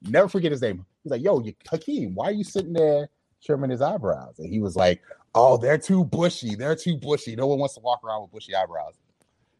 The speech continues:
So I go home, <laughs> and I'm, like, looking in the mirror, and I'm like, "Oh, they are kinda bushy." I was like, "Mm, maybe I need to, like, fix up on these." So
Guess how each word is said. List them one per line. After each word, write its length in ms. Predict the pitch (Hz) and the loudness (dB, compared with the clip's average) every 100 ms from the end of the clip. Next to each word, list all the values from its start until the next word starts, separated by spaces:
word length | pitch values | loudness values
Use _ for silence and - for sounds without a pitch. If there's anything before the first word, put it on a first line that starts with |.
| _ | _
So 600 | - 151 135 127 123 - _ _ _ - | 0 6 6 6 0 -8 _ _ _ -10
I 140 | 107 | -8
go 160 | 117 120 | -6 -4
home, 400 | 98 90 98 113 _ | -4 -4 -8 -16 _
<laughs> 140 | _ | _
and 80 | - - | -12 2
I'm, 200 | 196 202 - | 4 4 4
like, 200 | 214 214 - | 4 2 -2
looking 320 | 185 185 180 | -2 -2 -6
in 160 | 185 165 | -4 -4
the 100 | 156 | -4
mirror, 460 | 139 143 123 107 - - - - | -2 -2 -2 -6 -14 -20 -20 -10
and 140 | 127 | -2
I'm 140 | 147 151 | 0 0
like, 320 | 143 139 135 _ _ _ _ - | 2 0 -2 _ _ _ _ -6
"Oh, 180 | 214 180 | -2 0
they 160 | 120 | 0
are 200 | 113 196 | -2 -4
kinda 320 | 208 135 117 98 | -4 -4 -2 -4
bushy." 500 | 90 85 - 76 78 | -6 -8 -8 -8 -4
I 80 | |
was 120 | 113 104 | 0 2
like, 120 | 98 | 2
"Mm, 520 | 175 214 208 202 190 | 4 4 6 4 4
maybe 320 | 170 170 170 | 4 6 6
I 80 | 156 | 6
need 240 | 151 139 | 6 2
to, 260 | 135 120 113 | 2 2 4
like, 280 | 104 95 - | 4 2 2
fix 180 | 117 - | -2 2
up 140 | 104 | 4
on 140 | 90 82 | 4 2
these." 180 | 71 - | -4 0
So 260 | 80 73 | 0 0